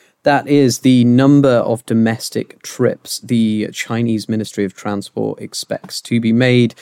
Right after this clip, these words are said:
during the total forty-day period, uh, in and around Chinese New Year, which is happening right now. Um, I've just had my days off, but it's a, it's a longer break in mainland China. That's obviously more than one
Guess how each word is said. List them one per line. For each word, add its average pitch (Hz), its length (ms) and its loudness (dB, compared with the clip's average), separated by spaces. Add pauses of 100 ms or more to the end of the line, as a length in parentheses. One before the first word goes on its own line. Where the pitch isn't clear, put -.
(300)
during 139 420 4
the 127 220 4
total 110 640 -2
forty-day 107 1000 -4
period, 101 680 -4
uh, 104 260 -6
in 117 160 -4
and 104 140 -6
around 101 680 -10
Chinese 98 480 -8
New 98 80 -6
Year, 98 320 -8
which 107 280 -12
is 98 300 -6 (440)
happening 127 440 0
right 123 220 2
now. 117 480 0
Um, 107 380 -4
I've 98 120 -14
just - 180 -14
had 101 320 -8
my 110 220 -8
days 101 260 -6
off, 101 260 -10
but 90 120 -12
it's - 180 -10
a, 101 40 -4
it's 98 220 -10
a 107 60 -4
longer 113 320 -2
break 104 540 -4
in 107 420 -2
mainland 110 380 -4
China. 107 320 -4
That's 120 180 -2
obviously 151 460 2
more 135 240 4
than 135 160 4
one 127 460 2